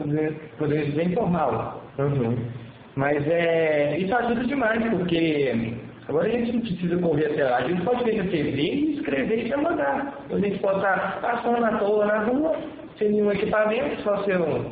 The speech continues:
Speaker 1: seu tablet, escrever a matéria e já enviar.
Speaker 2: Porque antes, tipo assim, você pode fazer alguma coisa, porque o jornalismo, como é a área de informação,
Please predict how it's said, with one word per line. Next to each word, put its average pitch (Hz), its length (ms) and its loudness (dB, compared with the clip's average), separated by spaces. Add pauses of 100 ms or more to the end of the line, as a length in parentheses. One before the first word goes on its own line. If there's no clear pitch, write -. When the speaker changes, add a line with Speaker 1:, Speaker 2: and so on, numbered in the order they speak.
(640)
Speaker 1:
seu 165 120 2
tablet, 156 560 0 (640)
escrever 180 400 0
a 185 60 2
matéria 196 400 2
e 226 40 0
já 240 120 0
enviar. 262 560 0 (120)
Speaker 2:
Porque 175 260 0
antes, 175 520 0
tipo 196 140 -2
assim, 160 340 0
você 123 140 -4
pode 160 160 -2
fazer 151 180 -2
alguma 127 360 0
coisa, 170 320 0 (100)
porque 127 200 -4
o 135 120 2
jornalismo, 139 640 2 (400)
como 147 200 2
é 127 60 2
a 123 60 4
área 117 220 2
de 117 100 -2
informação, 117 720 0